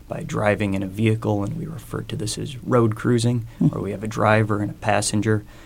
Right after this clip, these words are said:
Speaker 1: The driver drives very slowly during the night with their high beams on and back roads, uh, where there's not a lot of people,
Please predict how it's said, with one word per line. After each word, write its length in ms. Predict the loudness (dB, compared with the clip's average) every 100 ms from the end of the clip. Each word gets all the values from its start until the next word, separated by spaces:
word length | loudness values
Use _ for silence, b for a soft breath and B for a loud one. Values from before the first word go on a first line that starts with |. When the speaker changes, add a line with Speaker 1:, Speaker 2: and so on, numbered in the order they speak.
| b b
Speaker 1:
The 80 | -12
driver 340 | -6 -6 -6
drives 380 | -6 -4 -4 -4
very 240 | -2 -2 0
slowly 640 | -2 2 2 2 2 0 -4 -6
during 260 | -2 -2
the 80 | -2
night 360 | 2 2 2 0 -12
with 180 | -16 -12
their 300 | -8 -8 -8
high 220 | -6 -4 -2
beams 340 | 0 0 0
on 260 | 0 0 -2
and 240 | -4 -6
back 300 | -4 -6 -4
roads, 480 | -2 0 0 -2 -8 b b b b b
uh, 220 | -10 -8 -10 -8
where 160 | -6
there's 340 | -6 -6 -8 -8
not 260 | -6 -4
a 40 | -2
lot 160 | -4
of 100 | -4
people, 400 | -6 -6 -2 -4